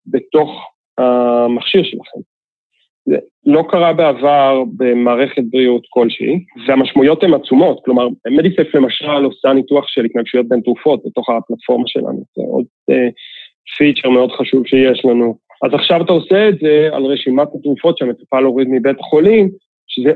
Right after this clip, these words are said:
עוד שכבה של הגנה למקרה וקרתה איזושהי טעות. אה,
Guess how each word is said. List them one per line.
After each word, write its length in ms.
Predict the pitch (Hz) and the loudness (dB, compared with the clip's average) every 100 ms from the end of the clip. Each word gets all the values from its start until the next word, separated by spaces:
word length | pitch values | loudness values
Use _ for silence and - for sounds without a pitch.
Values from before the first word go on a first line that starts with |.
| - | 2
עוד 320 | 165 165 160 - | 2 2 -2 -8
שכבה 580 | - 143 - 120 143 | -6 -6 -6 -2 -2
של 240 | 135 156 139 | 0 0 2
הגנה 480 | 127 120 123 151 156 147 - _ _ _ _ | 0 -2 0 0 0 -6 -16 _ _ _ _
למקרה 520 | 123 127 127 131 139 123 | 0 2 2 0 0 -2
וקרתה 400 | - 123 - 127 | -2 -4 0 0
איזושהי 360 | 120 - 127 | 0 -2 -2
טעות. 380 | - 127 139 - - - - _ _ _ _ _ | 0 2 2 0 -10 -18 -18 _ _ _ _ _
אה, 120 | 127 | 0